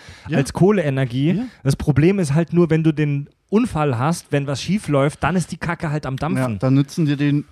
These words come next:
Speaker 3: neunundneunzig Komma neun Prozent Sicherheit
Speaker 2: Es,
Speaker 3: eben nichts,
Speaker 2: es ist
Speaker 3: ja.
Speaker 2: halt ein, es ist
Speaker 1: Aber
Speaker 2: halt
Speaker 1: wie oft
Speaker 2: ein,
Speaker 1: passiert's denn?
Speaker 2: es ist halt ein Spiel mit dem
Speaker 3: Es ist schon
Speaker 2: Risiko.
Speaker 3: zweimal passiert.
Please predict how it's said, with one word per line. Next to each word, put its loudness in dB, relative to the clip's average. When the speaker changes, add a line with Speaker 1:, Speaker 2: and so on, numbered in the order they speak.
Speaker 3:
neunundneunzig -2
Komma 0
neun 0
Prozent -2
Sicherheit 0
Speaker 2:
Es, -20
Speaker 3:
eben -2
nichts, 4
Speaker 2:
es 0
ist 0
Speaker 3:
ja. -4
Speaker 2:
halt 0
ein, -2
es 0
ist 0
Speaker 1:
Aber 4
Speaker 2:
halt 4
Speaker 1:
wie 2
oft 4
Speaker 2:
ein, 2
Speaker 1:
passiert's -2
denn? 2
Speaker 2:
es 4
ist -2
halt -2
ein -4
Spiel -2
mit 0
dem -2
Speaker 3:
Es -2
ist 2
schon 2
Speaker 2:
Risiko. 4
Speaker 3:
zweimal 2
passiert. -6